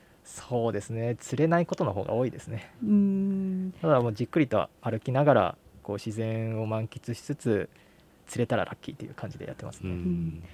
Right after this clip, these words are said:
Speaker 2: リフレッシュも大事ですよね。
Speaker 1: そうですね。
Speaker 2: うん。前職は？
Speaker 1: 一般企業で、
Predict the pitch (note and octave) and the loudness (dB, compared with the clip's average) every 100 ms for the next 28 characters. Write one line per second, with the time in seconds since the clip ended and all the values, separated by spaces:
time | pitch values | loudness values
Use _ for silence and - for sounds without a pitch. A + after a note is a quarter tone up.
0 | - - F#3+ - G3 - E3+ E3 F#3 F3 | -16 -2 0 2 0 -2 -6 0 2 2
1 | F3 F3+ - C#3+ D3 D#3+ - - - D#3+ | 2 2 2 2 2 -2 -4 -6 -6 -12
2 | - - F3 G3 F#3 D3+ - - - - | -12 -6 -4 -2 -2 -4 -10 -20 -20 -20
3 | - - - - - D4+ D#4 D4 C#4 A#3 | -20 -20 -20 -4 8 8 8 4 4 4
4 | G3 - - - - - - - - _ | 2 0 -14 -20 -20 -20 -20 -20 -20 _
5 | - C3+ - F#3 F3+ G3+ F3+ C3 G#2+ G#2 | -8 -4 0 0 2 4 6 8 6 2